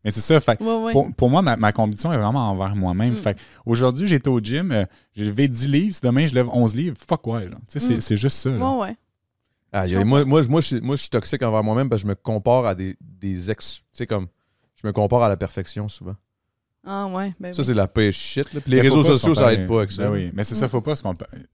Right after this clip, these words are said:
Speaker 1: La,
Speaker 3: C'est,
Speaker 1: la pire
Speaker 3: il faut
Speaker 1: affaire,
Speaker 3: pas.
Speaker 1: c'est de se comparer.
Speaker 3: J'essaie
Speaker 2: Ben
Speaker 3: tout le temps, mais ça vient tout seul, on dirait.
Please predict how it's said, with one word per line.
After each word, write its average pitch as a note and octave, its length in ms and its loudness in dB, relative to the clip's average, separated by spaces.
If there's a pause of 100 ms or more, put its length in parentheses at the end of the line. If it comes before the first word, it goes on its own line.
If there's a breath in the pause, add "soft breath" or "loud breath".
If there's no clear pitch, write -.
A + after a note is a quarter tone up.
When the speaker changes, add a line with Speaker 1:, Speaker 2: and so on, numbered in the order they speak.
Speaker 1:
La, A#2 160 2
Speaker 3:
C'est, - 500 -10
Speaker 1:
la A#2+ 60 4
pire F3+ 200 0
Speaker 3:
il G#2+ 40 4
faut D#3 140 8
Speaker 1:
affaire, A2 80 4
Speaker 3:
pas. D3+ 60 8
Speaker 1:
c'est F#3+ 80 8
de - 120 4
se - 40 -10
comparer. E2+ 460 -10
Speaker 3:
J'essaie A2 440 0
Speaker 2:
Ben D3 80 6
Speaker 3:
tout D#3 80 2
le B2 80 0
temps, G3+ 280 2
mais G#2 140 -4
ça F#2 180 -4
vient F#2 220 -2
tout - 60 -4
seul, E3 260 -4
on G#2 60 -6
dirait. G#2+ 200 -6